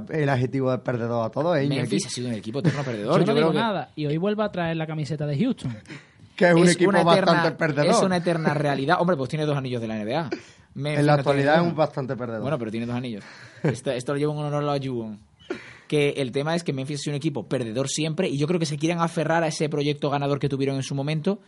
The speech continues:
Speaker 2: y alargarlo, alargarlo, alargarlo y no está funcionando. Y quizás por ahí pueden venir los tiros de, de todo este movimiento que han hecho para que el año que viene Mark esté un poco como, no sé, no le veo mucho sentido,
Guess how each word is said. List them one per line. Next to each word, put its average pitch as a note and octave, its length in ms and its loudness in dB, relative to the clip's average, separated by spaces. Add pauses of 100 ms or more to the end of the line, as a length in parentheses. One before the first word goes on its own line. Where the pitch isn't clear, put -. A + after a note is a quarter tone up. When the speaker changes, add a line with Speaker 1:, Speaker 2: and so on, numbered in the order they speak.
(140)
Speaker 2:
y C#3+ 240 -2
alargarlo, C3 560 -2
alargarlo, B2 560 -6
alargarlo A#2+ 480 -4
y B2 80 -4
no B2+ 80 -4
está C3 160 -8
funcionando. G2 460 -12 (520)
Y A#2+ 100 -14
quizás C3 340 -6
por B2+ 120 -4
ahí A#2+ 120 -2
pueden A#2 260 -6
venir G#2 180 -8
los G2+ 140 -12
tiros A2 240 -8
de, G#2 220 -8 (180)
de A2+ 160 -12
todo A#2+ 240 -6
este A#2 160 -10
movimiento A#2 220 -8
que G#2 60 -12
han G#2+ 120 -12
hecho D#3 240 -6
para B2 240 -4 (360)
que C3 80 -4
el A#2+ 60 0
año B2 120 -6
que A#2 80 -6
viene A#2+ 180 -4
Mark A#2+ 220 -4
esté B2 160 -8
un A#2+ 40 -6
poco A2 200 -8
como, C#3+ 160 -6 (180)
no A2 120 -12
sé, F#2+ 200 -12
no G#2 160 -8
le G#2+ 60 -6
veo G#2+ 240 -6
mucho A2 240 -10
sentido, G#2+ 480 -8